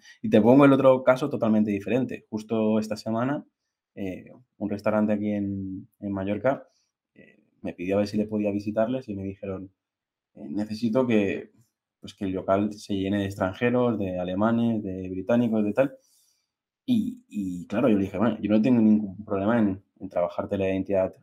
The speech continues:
eh, visual, incluso en trabajar los, los, los canales como la web, redes, vale".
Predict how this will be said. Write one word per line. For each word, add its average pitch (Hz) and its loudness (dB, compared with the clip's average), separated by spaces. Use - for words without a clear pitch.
eh, 90 -8
visual, 127 4
incluso 98 -6
en 87 -14
trabajar 92 -4
los, - -8
los, 90 -10
los 78 -12
canales 92 -4
como 90 -8
la 87 0
web, 131 6
redes, 120 0
vale". 87 -6